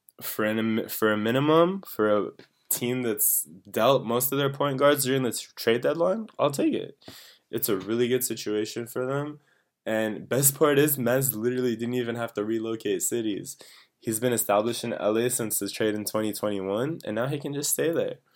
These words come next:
Because he literally switched teams <laughs> right next door,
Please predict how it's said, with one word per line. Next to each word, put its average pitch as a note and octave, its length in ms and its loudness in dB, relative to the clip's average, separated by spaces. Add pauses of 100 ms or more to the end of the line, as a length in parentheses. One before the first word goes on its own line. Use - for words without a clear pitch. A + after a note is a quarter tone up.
(460)
Because A2+ 520 0
he A2 240 -2
literally B2 420 2
switched A#2+ 380 -2
teams A2 360 -4
<laughs> - 0 -
right G#2+ 160 -8
next A2 240 -4
door, G#2 460 0